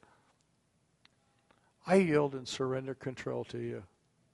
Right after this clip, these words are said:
I can't control certain things in my life, and I'm not going to allow things on the outside to determine my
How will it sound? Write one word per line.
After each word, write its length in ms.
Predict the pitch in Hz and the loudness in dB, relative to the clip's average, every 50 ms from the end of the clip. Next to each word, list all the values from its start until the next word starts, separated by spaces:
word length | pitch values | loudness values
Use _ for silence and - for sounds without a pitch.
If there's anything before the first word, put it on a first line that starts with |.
| _ _ _ _ _ _ _ _ _ _ _ _ _ _ _ _ _ _ _ _ _ _ _ _ | _ _ _ _ _ _ _ _ _ _ _ _ _ _ _ _ _ _ _ _ _ _ _ _
I 120 | - 165 | 4 4
can't 380 | 175 - - - 214 165 147 - | 4 4 -6 -6 -6 -6 -6 -6
control 640 | - - 131 120 - - - 147 135 127 113 107 - - - _ _ _ _ _ _ _ _ _ _ _ _ _ | -8 -8 -8 -8 -8 -6 -4 -2 -2 -2 -2 -4 -8 -16 -20 _ _ _ _ _ _ _ _ _ _ _ _ _
certain 360 | - - - - 131 - 113 | -8 -4 -2 -2 -2 -4 -6
things 360 | - - 135 127 127 120 104 | -8 -4 -4 -4 -4 -4 -6
in 100 | 120 123 | -8 -6
my 180 | 123 123 120 120 | -4 -4 -2 -2
life, 480 | 120 120 120 120 110 - - - - - _ _ _ - - - _ _ | -2 -2 -2 -2 -4 -6 -10 -16 -18 -20 _ _ _ -20 -20 -20 _ _
and 180 | 135 123 120 120 | -2 -2 0 -2
I'm 220 | 117 113 117 120 | -4 -4 -4 -6
not 300 | 120 120 123 135 139 - - - _ - | 0 4 4 4 4 2 -6 -20 _ -2
going 280 | 143 139 143 143 147 - | 0 0 0 0 -4 -4
to 180 | - - 147 139 | -2 0 2 2
allow 420 | 139 131 127 127 120 113 110 104 98 - | 2 2 4 6 6 6 6 4 2 0
things 720 | - - - - 139 139 135 131 131 131 127 - - - - - - _ _ _ | -10 -20 -10 -8 -6 -6 -6 -6 -8 -10 -10 -10 -10 -12 -14 -20 -20 _ _ _
on 220 | - 127 123 120 117 | 0 0 0 0 -2
the 160 | 123 120 - - _ - | -4 -4 -4 -6 _ -6
outside 960 | - 120 120 131 - - - - - - - 123 110 113 113 110 107 107 - - _ _ _ _ _ _ _ | -4 -2 -2 -2 -2 -4 -6 -4 -4 -2 -2 -2 -2 -2 -4 -4 -6 -6 -10 -14 _ _ _ _ _ _ _
to 120 | - - 113 | -10 -10 -6
determine 760 | 104 117 117 - - - - 135 123 117 113 110 104 104 - - - - - - _ _ | -4 -4 -4 -4 -6 -8 -6 -6 -6 -4 -4 -4 -6 -6 -12 -16 -20 -20 -20 -20 _ _
my 300 | - 113 110 104 104 113 | -10 -4 -4 -2 -2 -4